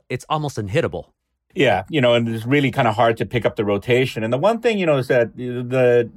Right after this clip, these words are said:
Speaker 2: I think what's a little bit deceptive uh, you know, with Valenzuela is obviously he's a little bit of kind of a heavier set guy. But people that played with him will tell you that this guy was a phenomenal athlete.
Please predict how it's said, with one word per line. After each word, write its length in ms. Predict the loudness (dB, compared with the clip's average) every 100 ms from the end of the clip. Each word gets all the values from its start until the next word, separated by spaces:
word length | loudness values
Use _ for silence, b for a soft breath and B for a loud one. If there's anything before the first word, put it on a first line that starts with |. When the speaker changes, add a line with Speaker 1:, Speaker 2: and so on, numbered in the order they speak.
| -6
Speaker 2:
I 80 | -4
think 180 | -2 0
what's 200 | 0 0
a 60 | 0
little 180 | 2 2
bit 160 | 0
deceptive 760 | -4 -4 0 0 0 -2 -2 -4 B B B B -6
uh, 320 | 0 2 0
you 120 | -2 -2
know, 160 | 0
with 140 | 0 0
Valenzuela 500 | 0 0 2 2 4
is 120 | 2
obviously 340 | 0 0 -4
he's 120 | -2
a 60 | 0
little 200 | 2 2
bit 200 | 2 2
of 120 | 0
kind 180 | 0 0
of 80 | 0
a 60 |
heavier 360 | 0 2 2 0
set 280 | 0 -4 0
guy. 400 | 0 2 0 -6 B B B
But 280 | -2 -2 0
people 420 | -2 2 4 4
that 240 | 4 0
played 320 | -2 0 2 2
with 180 | 0
him 240 | -2 -8 -6
will 100 | -4
tell 240 | 0 2
you 140 | 4 2
that 120 | 0
this 180 | -2 0
guy 160 | 2
was 140 | 2 0
a 60 |
phenomenal 680 | -2 0 2 4 2 2 2
athlete. 520 | 4 2 -2 -14 -14